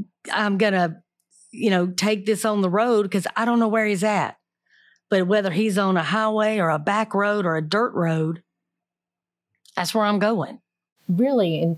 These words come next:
Speaker 2: two thousand seven, when I started, it was only for our story and stuff. But by about two thousand fifteen, 'cause I've met so many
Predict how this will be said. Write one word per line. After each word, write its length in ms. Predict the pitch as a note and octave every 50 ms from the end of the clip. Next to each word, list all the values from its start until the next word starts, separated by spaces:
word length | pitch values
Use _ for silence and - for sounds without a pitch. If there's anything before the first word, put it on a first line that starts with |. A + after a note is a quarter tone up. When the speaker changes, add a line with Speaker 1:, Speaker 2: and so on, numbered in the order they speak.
| - _
Speaker 2:
two 140 | - A#3 G#3
thousand 380 | - G3+ E3+ E3 E3 E3+ D3+
seven, 240 | - E3+ E3 E3 E3+
when 140 | D#3 D3 C#3+
I 60 | C3+
started, 360 | C3+ - - E3+ D#3+ D#3 D3
it 220 | C#3+ C3+ C3+ - -
was 160 | D3+ D3 - -
only 400 | - F3+ F#3 F3 E3 D3+ D3 C#3
for 280 | C#3 - C#3+ B2+ C3 B2+ - - - - - - - _
our 220 | D#3+ D3+ D3 D3
story 580 | C#3+ - - - - D#3 C#3+ C#3 C#3 C3+ C3+ C#3
and 160 | D3 C#3+ C#3
stuff. 320 | - - - D3+ C#3 - -
But 180 | - D#3 D#3+
by 200 | - G#3+ A#3+ B3 C4+
about 480 | B3 F#3+ E3 E3+ F3 E3+ D#3 - -
two 200 | - - G3 F3+
thousand 640 | F3+ - F#3+ E3+ E3 E3 E3 D#3+ D#3+ E3 D#3+ D#3 -
fifteen, 840 | F3 D#3+ D#3+ - - - - F#3 F3 E3+ E3 E3 D#3+ D#3 D#3+ - -
'cause 200 | - E3+ D#3+ -
I've 220 | E3+ E3 D#3+ D3+
met 300 | D#3+ E3 F3 F3 E3+ -
so 320 | - - - - G#3 G#3+ G3+
many 520 | F#3 D#3+ E3 E3+ E3+ D#3+ D3+ C#3+ C#3 C#3+